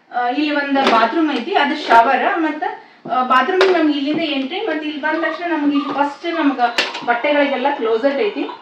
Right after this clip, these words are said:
ಆ, ಇಲ್ಲಿ ನಾವೆಲ್ಲ ಬಟ್ಟೆಗಳನ್ನೆಲ್ಲ ಹ್ಯಾಂಗ್ ಮಾಡ್ಕೊಂಡೇವಿ. ಆಮೇಲೆ ಈ ಕಡೆ ಒಂದ್ ಸ್ವಲ್ಪ ಹಿಂಗ ಮಿರರ್ ಎಲ್ಲ ಐತಿ. ಬಾತ್ರೂಮ್ ಇರೋದು ಈ, ಇಲ್ಲಿ, ಇಲ್ಲಿ ಒಂದ್ ಕಮೋಡ ಮತ್ತ ಶವರ್ ಐತಿ. ಆ, so ಇದಿಷ್ಟು ಸ್ಪೇಸ್ ನಮಗ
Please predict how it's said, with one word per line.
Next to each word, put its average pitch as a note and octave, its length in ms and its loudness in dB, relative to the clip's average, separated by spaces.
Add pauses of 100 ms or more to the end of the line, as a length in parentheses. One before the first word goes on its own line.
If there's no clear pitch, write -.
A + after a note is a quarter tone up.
(200)
ಆ, A#3 180 -6
ಇಲ್ಲಿ B3+ 320 -2
ನಾವೆಲ್ಲ B3 320 2
ಬಟ್ಟೆಗಳನ್ನೆಲ್ಲ A#3+ 640 -2
ಹ್ಯಾಂಗ್ B3 360 0
ಮಾಡ್ಕೊಂಡೇವಿ. A3 540 -2 (340)
ಆಮೇಲೆ F4 460 0
ಈ D4 60 -6
ಕಡೆ D#4+ 460 6
ಒಂದ್ B3+ 200 -2
ಸ್ವಲ್ಪ C4 240 -6
ಹಿಂಗ B3 240 0
ಮಿರರ್ A3+ 320 2
ಎಲ್ಲ A#3 140 0
ಐತಿ. A3 440 -6 (320)
ಬಾತ್ರೂಮ್ F4 420 2
ಇರೋದು G4+ 200 4
ಈ, D4+ 140 4
ಇಲ್ಲಿ, C#4 380 0
ಇಲ್ಲಿ D#4 240 0
ಒಂದ್ C4 400 2
ಕಮೋಡ C4+ 340 2 (240)
ಮತ್ತ A#3+ 240 -8 (240)
ಶವರ್ A3+ 320 2
ಐತಿ. G3+ 340 -2 (560)
ಆ, B3+ 140 -2
so C#4+ 280 0
ಇದಿಷ್ಟು D4 440 -2
ಸ್ಪೇಸ್ D4 420 -2
ನಮಗ B3+ 360 2